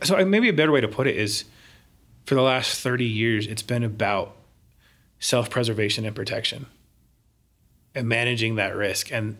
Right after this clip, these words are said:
so the, what I've been doing to do that has been the best I could do.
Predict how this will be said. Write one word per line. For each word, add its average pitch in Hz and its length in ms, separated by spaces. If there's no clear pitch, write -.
so 127 180
the, 120 100
what 131 140
I've 127 80
been 107 140
doing 117 460
to 127 120
do 123 160
that 113 200
has 110 80
been 113 120
the 107 80
best 110 260
I 113 60
could 95 180
do. 107 240